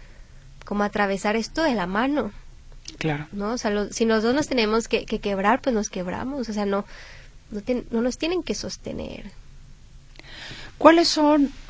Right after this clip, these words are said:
Speaker 2: las secuelas o las consecuencias de no hablar un tema como este?
Speaker 1: Se quedan atorados.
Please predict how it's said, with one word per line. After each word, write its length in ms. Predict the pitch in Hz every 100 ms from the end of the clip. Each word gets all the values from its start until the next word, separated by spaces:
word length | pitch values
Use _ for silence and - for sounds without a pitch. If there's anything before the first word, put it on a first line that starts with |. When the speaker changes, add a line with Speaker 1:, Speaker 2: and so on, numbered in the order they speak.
| -
Speaker 2:
las 560 | 226 214 202 - - - - - - -
secuelas 760 | - - 208 277 277 240 226 214
o 40 |
las 160 | 190 180
consecuencias 1120 | - 190 202 - 240 220 - 196 196 - -
de 380 | 156 165 196 180
no 300 | 175 196 214
hablar 480 | 214 208 208 208 -
un 300 | - 196 202
tema 420 | 196 - 196 180 180
como 380 | - 165 151 139
este? 300 | - - - - - - - - - - - - - - - - - - - - 220 214 -
Speaker 1:
Se 160 | 202
quedan 260 | - 220 262
atorados. 760 | 247 233 190 185 220 - -